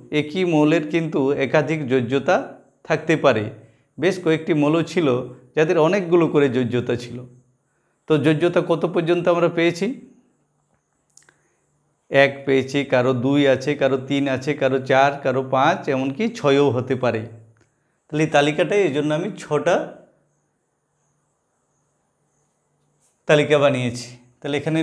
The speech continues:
লিখে ফেলছি যোজ্যতা এক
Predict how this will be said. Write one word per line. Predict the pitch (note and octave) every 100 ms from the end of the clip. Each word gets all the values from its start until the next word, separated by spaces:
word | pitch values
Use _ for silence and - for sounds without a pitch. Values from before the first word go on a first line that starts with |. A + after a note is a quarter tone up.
| C#3
লিখে | D3 D#3
ফেলছি | F3 E3+ D#3 A#3 - - _ _ _ _ -
যোজ্যতা | B2+ C3 A#2+ A#2 C#3+ C#3+ E3 A#3+ - - - _ _ - _ _ _ _ _ _ _ _ _ _
এক | D3+ D3